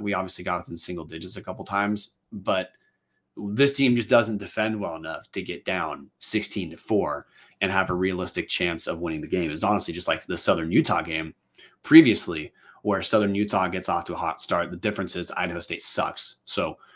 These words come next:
uh, Southern Utah gets off to a hot, hot start, makes sense. They're a strong offensive team. Idaho State is not. The Weber reaction, I'm gonna drill down more narrowly than the broad reaction. Because look,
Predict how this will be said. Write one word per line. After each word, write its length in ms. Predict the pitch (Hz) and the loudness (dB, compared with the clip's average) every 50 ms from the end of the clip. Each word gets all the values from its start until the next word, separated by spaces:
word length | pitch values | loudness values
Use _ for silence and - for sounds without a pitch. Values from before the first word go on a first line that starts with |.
| - - _ - | -20 -20 _ -2
uh, 160 | 90 87 78 - | -2 -2 -2 0
Southern 300 | - - 127 123 123 127 | 0 4 6 6 8 8
Utah 220 | 131 120 120 120 | 6 6 6 4
gets 180 | 113 117 107 - | 4 4 2 2
off 140 | 113 107 104 | 2 2 2
to 60 | - | 2
a 40 | 92 | 2
hot, 260 | 104 104 95 104 - - - - - | 2 4 2 2 0 -4 -20 -20 -10
hot 260 | - 101 101 98 - | -2 0 0 0 0
start, 260 | - - 95 95 90 | 0 0 0 0 0
makes 220 | 87 85 80 - | -2 -4 -4 -4
sense. 280 | - 107 82 78 - - | -2 -2 -4 -4 -6 -6
They're 240 | 90 85 85 80 - - | -4 -4 -4 -4 -6 -10
a 80 | 87 80 _ - | -12 -12 _ -8
strong 320 | - - - 98 92 90 | -8 -4 -2 -2 0 0
offensive 380 | 87 87 - 92 87 - - - | -2 -2 -4 -6 -8 -8 -10 -8
team. 220 | - 87 80 80 - | -6 -6 -6 -4 -6
Idaho 220 | 82 82 80 82 | -6 -6 -6 -10
State 220 | - - - 82 78 | -12 -10 -10 -10 -10
is 120 | 80 - | -10 -8
not. 260 | 90 80 - - - - - - - - _ - | -6 -4 -4 -4 -8 -12 -20 -20 -20 -18 _ 0
The 80 | 113 107 | 0 4
Weber 280 | 117 135 139 147 147 | 6 6 6 6 6
reaction, 640 | 143 151 143 139 135 139 - - 151 143 139 139 - _ _ _ _ _ - _ _ _ _ _ _ - - | 4 6 6 8 8 6 6 4 2 2 2 0 -2 _ _ _ _ _ -20 _ _ _ _ _ _ 2 6
I'm 100 | 135 156 | 8 8
gonna 200 | 175 185 180 165 | 10 10 8 4
drill 300 | 131 120 135 160 156 143 | 4 4 6 6 6 8
down 400 | 143 135 135 135 127 123 123 120 | 8 6 8 8 8 8 8 8
more 220 | 120 120 117 113 | 8 6 6 6
narrowly 720 | 110 107 98 92 92 95 101 101 104 104 110 110 110 - _ - | 4 4 2 2 2 0 2 2 2 2 2 0 -2 -8 _ -2
than 160 | 113 107 104 | 0 2 2
the 80 | 98 | 2
broad 300 | 92 92 98 90 90 90 | 2 2 0 0 0 0
reaction. 760 | 92 98 98 98 98 101 101 - - 107 107 107 104 101 101 _ _ _ _ _ _ _ _ _ _ _ _ _ _ - - | 0 0 0 2 2 0 0 0 0 0 2 2 0 -2 -4 _ _ _ _ _ _ _ _ _ _ _ _ _ _ -4 4
Because 180 | 127 139 139 | 6 6 6
look, 160 | 117 135 - | 6 4 4